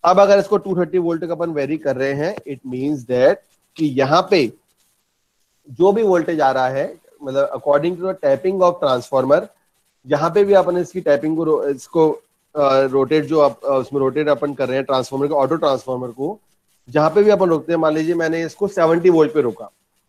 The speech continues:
ठीक है। तो इस वोल्ट मीटर का काम क्या रहेगा, ये वोल्ट मीटर यहाँ पे वो सेवेंटी वोल्ट यहाँ पे इस वोल्ट मीटर में आपका एग्जिस्ट हो जाएगा, ठीक है। फिर इसके बाद अपन क्या करेंगे, यहाँ पे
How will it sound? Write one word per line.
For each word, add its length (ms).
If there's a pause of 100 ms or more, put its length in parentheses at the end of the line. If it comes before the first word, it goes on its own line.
ठीक 160
है। 80 (480)
तो 160
इस 220
वोल्ट 220
मीटर 160
का 120
काम 200
क्या 100
रहेगा, 340
ये 200
वोल्ट 280
मीटर 240
यहाँ 360 (120)
पे 280 (880)
वो 160
सेवेंटी 480
वोल्ट 360
यहाँ 320
पे 60 (180)
इस 120
वोल्ट 360
मीटर 320
में 140
आपका 440 (400)
एग्जिस्ट 360
हो 60
जाएगा, 440 (280)
ठीक 140
है। 100 (640)
फिर 140
इसके 300
बाद 200
अपन 160
क्या 140
करेंगे, 340
यहाँ 360
पे 100